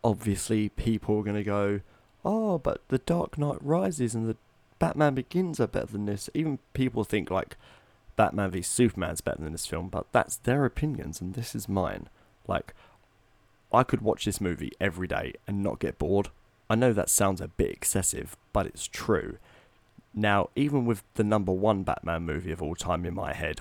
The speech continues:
I couldn't watch it every single day, but I still couldn't put this at number one, and I'll explain why right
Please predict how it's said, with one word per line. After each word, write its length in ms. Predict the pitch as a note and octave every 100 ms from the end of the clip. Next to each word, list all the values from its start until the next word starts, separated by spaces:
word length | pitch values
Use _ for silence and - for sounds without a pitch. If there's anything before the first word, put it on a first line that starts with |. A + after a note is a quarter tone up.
| -
I 100 | -
couldn't 300 | G2 C3 B2
watch 260 | A2 - -
it 160 | G2 - -
every 220 | F2+ F#2+
single 280 | - F#2+ F#2
day, 340 | F#2+ A#2 B2 _ _ _ _ _ -
but 80 |
I 60 | -
still 360 | - - G#2+ G2 _
couldn't 260 | - F2 E2
put 220 | A2+ -
this 360 | G2 - - - _ _
at 140 | G2 - _ _ _ -
number 260 | G#2 G#2 G2+
one, 380 | G#2 G#2+ A#2+ - _ _ _ _ _
and 140 | G2+ F2
I'll 80 |
explain 540 | - - - F#2 F#2+ F2+
why 320 | F#2+ G2 A#2 - _ - _ _ -
right 520 | C#3 C#3+ - -